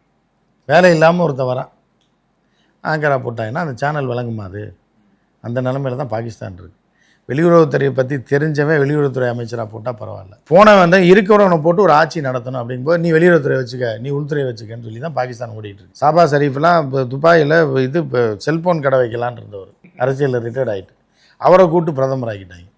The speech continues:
ஏன்னா எந்த கட்சியுமே இல்ல அங்க. இம்ரான் கானை ஜெயில்ல போட்டாச்சு. ராணுவ தளபதி ஒரு சப்ப பார்ட்டியை போட்டாங்க, இல்லைன்னா அவன் ஆட்சியை பிடிச்சிருவான்னு சொல்லி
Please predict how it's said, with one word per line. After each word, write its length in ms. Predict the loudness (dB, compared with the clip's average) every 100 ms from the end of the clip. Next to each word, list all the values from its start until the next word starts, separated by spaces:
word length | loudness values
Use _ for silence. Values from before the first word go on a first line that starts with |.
| -8
ஏன்னா 180 | -2 -2
எந்த 220 | 0 0
கட்சியுமே 440 | 0 -4 -6 -6
இல்ல 220 | -4 -4 -6
அங்க. 180 | -8 -12
இம்ரான் 420 | -10 -6 -4 -4
கானை 180 | -6 -8
ஜெயில்ல 260 | -12 -14 -16
போட்டாச்சு. 420 | -20 -20 _ _ _ _ _ _ _
ராணுவ 300 | 2 4 2
தளபதி 440 | 2 0 0 -4 -6
ஒரு 160 | -6 -8
சப்ப 240 | -10 -8 -6
பார்ட்டியை 340 | -6 -6 -10
போட்டாங்க, 280 | -12 -12 -10
இல்லைன்னா 220 | -6 -2 0
அவன் 140 | 2
ஆட்சியை 300 | 0 0 -4
பிடிச்சிருவான்னு 500 | -6 -12 -12 -12 -12 -16
சொல்லி 160 | -16